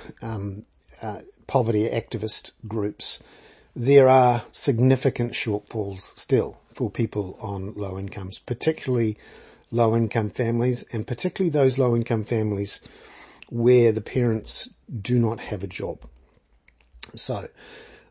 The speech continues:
I'm gonna spend quite a bit of time today looking at the details of the various changes to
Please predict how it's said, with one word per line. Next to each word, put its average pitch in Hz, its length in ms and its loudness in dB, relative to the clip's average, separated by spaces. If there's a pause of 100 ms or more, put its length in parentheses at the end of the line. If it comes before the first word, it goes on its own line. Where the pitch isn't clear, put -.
I'm 120 120 0
gonna 135 200 4
spend 143 360 0
quite 131 200 4
a 123 40 6
bit 117 120 2
of 107 100 -4
time 110 380 0
today 101 640 -2
looking 120 400 0
at 104 160 -4
the 104 80 0
details 98 800 -4
of 104 400 -6
the 110 80 -8
various 101 720 -2
changes 107 720 0
to 107 440 -4